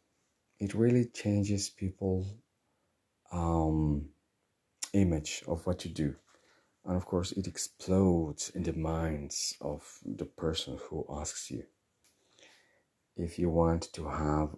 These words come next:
uh, an interesting conversation, your answer, your first answer must be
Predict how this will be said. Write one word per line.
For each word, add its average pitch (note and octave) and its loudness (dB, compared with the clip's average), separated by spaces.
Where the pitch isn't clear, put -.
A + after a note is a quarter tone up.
uh, D2 -2
an E2+ -2
interesting F2+ 0
conversation, F#2 2
your G2 -4
answer, F#2 -4
your - -4
first - -2
answer - -4
must F2 -2
be D2+ -6